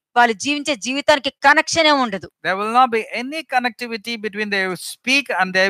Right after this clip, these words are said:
Speaker 2: way they live.
Speaker 1: వాళ్ళని కాపాడుకోవడం కోసం ఎన్ని అబద్ధాలకైనా తెగిస్తారు, ఎన్ని నిందలు వేయడానికి కూడా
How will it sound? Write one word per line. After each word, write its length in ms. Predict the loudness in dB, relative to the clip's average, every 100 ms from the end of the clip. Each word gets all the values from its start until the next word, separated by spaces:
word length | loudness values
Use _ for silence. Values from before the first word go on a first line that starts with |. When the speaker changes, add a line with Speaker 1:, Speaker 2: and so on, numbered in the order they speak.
| 2
Speaker 2:
way 140 | 2 2
they 260 | 0 0 4
live. 160 | 2 2 6
Speaker 1:
వాళ్ళని 460 | 8 10 8 6
కాపాడుకోవడం 960 | 6 8 8 8 8 8 8 8 8 6
కోసం 500 | 4 4 4 2 0
ఎన్ని 420 | -2 -2 2 6
అబద్ధాలకైనా 960 | 6 6 4 6 8 8 8 4 4
తెగిస్తారు, 640 | 2 -2 -6 -8 0 2 4
ఎన్ని 340 | 2 -2 -2
నిందలు 400 | -2 -2 2 4
వేయడానికి 480 | 6 4 4 0 0
కూడా 300 | 2 4 4